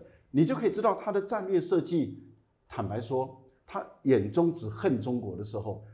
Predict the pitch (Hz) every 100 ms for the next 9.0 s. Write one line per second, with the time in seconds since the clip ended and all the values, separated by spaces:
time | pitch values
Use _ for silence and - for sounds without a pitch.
0 | - 185 - - 98 120 107 107 104 95
1 | - - _ - 160 196 196 - _ _
2 | 160 - 233 202 175 156 127 160 160 156
3 | 165 196 139 107 107 147 165 151 160 113
4 | - 123 127 151 101 95 104 120 107 113
5 | 107 - - _ - 104 147 165 165 202
6 | 147 123 165 139 139 110 120 117 98 120
7 | 123 110 92 113 107 104 - - _ _
8 | _ _ - 175 104 - 98 85 113 -